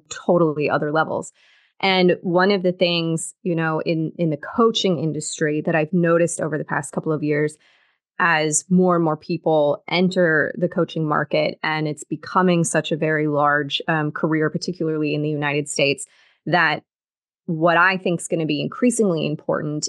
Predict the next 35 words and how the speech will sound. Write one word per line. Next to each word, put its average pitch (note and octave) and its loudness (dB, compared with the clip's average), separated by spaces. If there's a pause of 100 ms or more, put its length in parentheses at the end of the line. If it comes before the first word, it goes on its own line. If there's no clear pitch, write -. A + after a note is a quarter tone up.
is D#3 0 (200)
people F#3 2
being D#3+ 2
able D3 -4
to F#3 -8
self-coach - -2 (500)
and E3+ 0
have E3+ 2
that D#3 0
discernment. - -4 (220)
I G#3+ 0
don't A#3+ 2
think A#3+ 2
coaching's G3 0
going E3+ 2
anywhere. - 0
It's, E3 -6
it's F3 -8
amazing, G3 0
obviously. - -2 (280)
But F3 2
I F3+ 2
do F#3 2
think F3+ 2
in D#3+ 2
a - -4
culture E3 2
of D#3+ 2 (100)
having E3 -2
this D#3+ -2
at E3 0
your D#3+ 2
fingertips, E3 -2
your E3 2
iPhone, E3 0